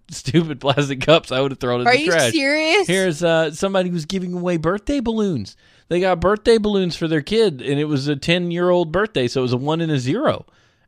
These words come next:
Speaker 1: And somebody's like, "I've got these balloons, and they're gonna be, you know, they, they last for a week or two." And the lady was like, "I want those. I know a kid who's having a birthday in a couple days. I'll take 'em."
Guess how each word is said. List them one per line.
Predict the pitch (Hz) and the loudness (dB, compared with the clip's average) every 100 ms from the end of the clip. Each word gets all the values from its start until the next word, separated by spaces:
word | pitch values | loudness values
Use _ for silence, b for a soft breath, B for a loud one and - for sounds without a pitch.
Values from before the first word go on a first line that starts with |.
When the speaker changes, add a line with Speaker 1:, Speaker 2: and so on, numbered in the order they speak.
| - | -2
Speaker 1:
And | 160 165 156 139 | 2 4 2 -2
somebody's | 180 175 175 | 0 2 2
like, | 175 160 131 | 2 0 0
"I've | 151 139 | -4 0
got | 156 226 - | 0 0 -4
these | 170 131 | -6 -4
balloons, | 120 113 135 226 175 160 156 | -2 0 0 0 0 -2 -6
and | - 139 135 | -8 -4 0
they're | 131 | 0
gonna | 151 196 | 0 -2
be, | 165 151 139 127 127 _ _ _ _ | 0 0 2 -2 -6 _ _ _ _
you | 127 | 0
know, | 160 147 | 2 4
they, | 143 | 4
they | 139 135 123 | 4 2 2
last | 127 160 - - | 2 0 -2 -2
for | 135 | -2
a | 120 | 2
week | 160 220 | 0 0
or | 170 | -4
two." | 135 117 117 151 | 0 0 0 -2
And | - 139 143 | -2 -2 0
the | 143 | 0
lady | 185 196 190 | 0 0 -2
was | 180 | -2
like, | 196 175 | -2 0
"I | 160 | 2
want | 165 214 143 | 4 2 0
those. | 117 95 87 | -8 -8 -12
I | - | -8
know | 127 143 | 0 2
a | 147 | 2
kid | - 156 | 2 -2
who's | 143 | 2
having | 151 147 | 0 0
a | 131 | 0
birthday | 147 151 139 120 | 0 0 0 -2
in | |
a | 113 | 0
couple | 127 117 107 | -2 -2 -2
days. | 107 78 - - _ _ _ _ _ _ _ | -2 -2 -10 -20 _ _ _ _ _ _ _
I'll | 117 | -6
take | - 135 127 - | -2 -2 -2 -4
'em." | 58 | -14